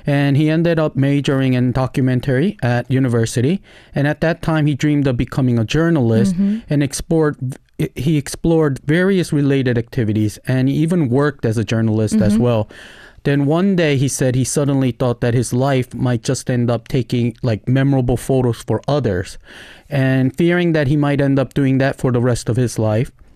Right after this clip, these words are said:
Speaker 1: he said he quit his job. Um, however, as documentary work and photography, uh, didn't bring much money to him,
Speaker 2: Mm-hmm.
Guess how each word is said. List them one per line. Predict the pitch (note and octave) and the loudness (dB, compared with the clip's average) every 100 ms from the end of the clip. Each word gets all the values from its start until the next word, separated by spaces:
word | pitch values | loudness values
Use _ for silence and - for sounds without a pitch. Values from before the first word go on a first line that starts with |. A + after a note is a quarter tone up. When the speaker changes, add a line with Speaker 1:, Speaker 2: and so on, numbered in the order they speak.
| - - | -18 -6
Speaker 1:
he | C3+ | -4
said | - C3 | 0 0
he | B2+ A#2+ - | 2 0 -2
quit | - F3+ | 0 2
his | E3+ - | 0 0
job. | C3 A#2 F3+ _ _ - - - | -2 0 -4 _ _ -20 -20 -6
Um, | C3 C3 B2+ | -2 -2 -2
however, | - D3+ F3 F#3+ D#3+ C#3+ C#3 - _ _ _ - | -2 0 2 2 0 0 -2 -6 _ _ _ -6
as | C3+ C3+ - | -2 -2 -2
documentary | D#3 D#3 E3 E3 E3+ D#3 | -4 0 0 2 2 2
work | C#3+ C#3+ C#3+ | 2 0 0
and | C#3 A#2 | -2 -2
photography, | C#3 - D#3 C#3+ C3 B2+ A#2+ A#2 - | -4 -2 0 0 -2 0 2 0 -2
uh, | A#2+ A#2+ | -2 -2
didn't | A2+ D3 D3 | 0 0 0
bring | C3+ D3+ C#3 B2 | 0 0 2 2
much | C3 C#3+ - | 0 -2 -2
money | C#3 C#3 | 0 0
to | A#2+ - | -2 -2
him, | A2 A#2+ | 0 0
Speaker 2:
Mm-hmm. | A3+ G3+ G#3 | 0 0 0